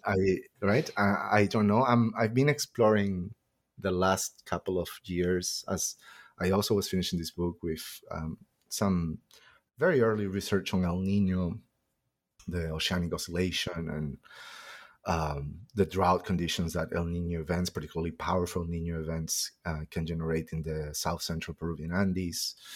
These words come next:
Um, turns out that I, you know, when, when I have done very, very preliminary field work in Ayacucho and Puno, my understanding of drought was completely, completely incomplete, if that makes any sense, uh, right? And, uh, to me, drought m-,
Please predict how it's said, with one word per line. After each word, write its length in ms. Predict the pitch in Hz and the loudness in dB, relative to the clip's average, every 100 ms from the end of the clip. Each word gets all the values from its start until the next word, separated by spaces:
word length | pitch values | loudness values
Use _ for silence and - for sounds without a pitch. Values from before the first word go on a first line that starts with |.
| - - - - - _ - | -12 -10 -10 -12 -14 _ 2
Um, 300 | 101 92 92 | 4 4 0
turns 360 | - 160 160 | 4 4 6
out 280 | 139 120 104 | 6 6 6
that 340 | 101 95 90 - - | 4 4 2 -4 0
I, 760 | 101 92 90 90 87 85 82 - - _ - | 2 4 2 -2 -2 -6 -8 -14 -20 _ -2
you 100 | 107 | 0
know, 240 | 87 85 87 | 0 -2 -2
when, 160 | 85 80 | -4 0
when 160 | 90 | 0
I 40 | 82 | 2
have 200 | 95 - | 0 0
done 380 | 92 90 87 90 _ _ - | 0 2 0 -4 _ _ -4
very, 280 | 98 98 | 2 4
very 240 | 87 92 90 | 4 4 4
preliminary 480 | - 90 87 87 82 | 0 -2 0 0 -2
field 280 | - 92 90 | -2 -2 0
work 240 | 92 85 | -2 0
in 60 | 82 | -4
Ayacucho 500 | 82 80 131 120 98 | -4 -2 -2 -2 -4
and 120 | 90 | -4
Puno, 440 | 120 107 104 92 - - - - - - - _ _ _ | 0 2 2 -2 -6 -20 -20 -20 -20 -20 -20 _ _ _
my 240 | 92 101 | 2 6
understanding 500 | 110 98 85 95 87 | 6 6 2 0 0
of 100 | 82 | -2
drought 340 | - 85 85 80 | -4 -2 0 -2
was 160 | 82 | -4
completely, 680 | - 82 87 82 80 80 80 - _ - | -4 -6 -6 -6 -6 -8 -10 -18 _ 0
completely 400 | 120 123 139 117 | 0 2 4 4
incomplete, 480 | 107 92 90 110 107 | 4 0 -2 -2 -2
if 100 | 90 | -4
that 140 | 85 | 0
makes 220 | 92 - | 0 0
any 120 | 92 | -2
sense, 480 | 90 82 113 - - - | -2 -4 -6 -6 -10 -8
uh, 340 | 95 90 87 85 | -4 -2 -2 -4
right? 240 | 92 90 107 | -2 0 0
And, 240 | - 87 87 | -4 -6 -4
uh, 160 | 90 - | -4 -2
to 80 | |
me, 180 | 95 98 | 2 2
drought 400 | 92 98 92 92 90 | 2 4 6 4 0
m-, 140 | 92 | -6